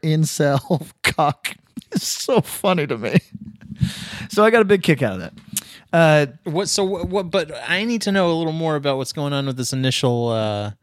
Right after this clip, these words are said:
Speaker 1: Okay.
Speaker 2: allegation.
Speaker 1: Okay.
Speaker 2: This, uh, this scandal here.
Speaker 1: Okay.
Speaker 2: Because drugging women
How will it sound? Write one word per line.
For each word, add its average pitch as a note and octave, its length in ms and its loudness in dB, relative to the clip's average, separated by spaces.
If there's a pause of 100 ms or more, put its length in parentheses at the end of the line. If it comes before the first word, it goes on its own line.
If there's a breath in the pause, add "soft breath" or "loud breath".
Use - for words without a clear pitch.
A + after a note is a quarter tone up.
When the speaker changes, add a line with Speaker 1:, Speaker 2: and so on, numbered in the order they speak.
(260)
Speaker 1:
Okay. C3 380 0
Speaker 2:
allegation. B2+ 840 2 (200)
Speaker 1:
Okay. C#3 300 2 (180)
Speaker 2:
This, C3 300 -2
uh, A#2 260 2
this A2 380 -4
scandal B2 640 2
here. G2 380 -6 (120)
Speaker 1:
Okay. C3 280 2
Speaker 2:
Because B2+ 400 -2 (500 soft breath)
drugging D#3 380 0
women C#3 440 0